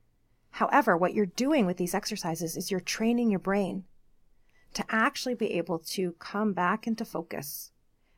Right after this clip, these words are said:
and to think about what you want to think about. Because when you think negative thoughts, when you think about how your stomach has grown or how your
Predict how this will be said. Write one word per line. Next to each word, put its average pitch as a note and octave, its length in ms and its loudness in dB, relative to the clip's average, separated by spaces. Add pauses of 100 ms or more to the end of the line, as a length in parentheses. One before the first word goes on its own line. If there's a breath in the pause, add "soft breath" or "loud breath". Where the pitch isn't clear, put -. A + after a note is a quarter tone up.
(140)
and F3+ 200 2
to F3 400 -2 (120)
think A3+ 360 0
about F3 260 0
what - 160 -2
you F#3 320 -4
want E3+ 320 -2 (120)
to F3 100 -4
think - 240 -6
about. - 220 -6 (640)
Because A3+ 280 0
when B3 280 2
you E4+ 160 4
think - 520 2
negative F3 360 0
thoughts, - 340 -4
when G#3 160 0
you C#4 80 0
think C4 340 0
about F3 300 4 (360 loud breath)
how G#3 220 2
your G#3 180 2
stomach F3+ 420 0
has F3 180 -2
grown E3+ 420 2
or E3 120 2
how F#3 260 4
your G3 500 4